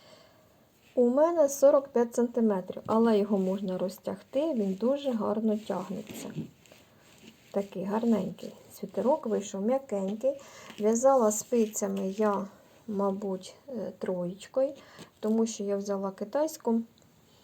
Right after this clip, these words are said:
Е, китайські спиці, китайськими в'язала. Нема в мене таких гостреньких, гарних спиць. А ті, що в мене є, ну, для мене вони тупі, я не знаю. Я це набрала в Аврорі, вони мені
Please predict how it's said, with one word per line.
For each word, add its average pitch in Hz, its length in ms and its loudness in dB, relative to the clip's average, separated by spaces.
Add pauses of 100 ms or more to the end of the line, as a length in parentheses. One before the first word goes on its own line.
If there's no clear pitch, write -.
(460)
Е, 185 80 -6
китайські 214 520 -2
спиці, 311 400 -6
китайськими 233 560 -2
в'язала. 208 480 -2
Нема 220 280 0
в 196 60 -4
мене 185 320 -4 (540)
таких 196 300 -8
гостреньких, 196 640 -4
гарних 202 360 -6
спиць. 285 440 -6 (1040)
А 208 100 4
ті, 240 180 -2
що 247 180 -2
в 240 40 2
мене 233 260 6
є, 262 280 4
ну, 220 280 0 (380)
для 233 80 0
мене 311 220 0
вони 226 220 2
тупі, 202 320 -10
я 202 180 -4
не 233 140 -2
знаю. 196 460 -12 (260)
Я 233 240 0
це 226 140 -8
набрала 202 340 0
в 190 60 -4
Аврорі, 240 400 -2
вони - 240 -4
мені - 220 -2